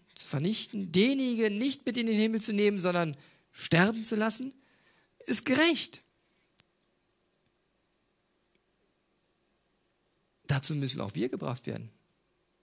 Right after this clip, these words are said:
das zu begreifen und zu verstehen. Und deswegen sitzt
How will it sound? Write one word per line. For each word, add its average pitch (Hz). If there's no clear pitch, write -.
das -
zu -
begreifen 190
und 156
zu -
verstehen. 170
Und 254
deswegen 208
sitzt 180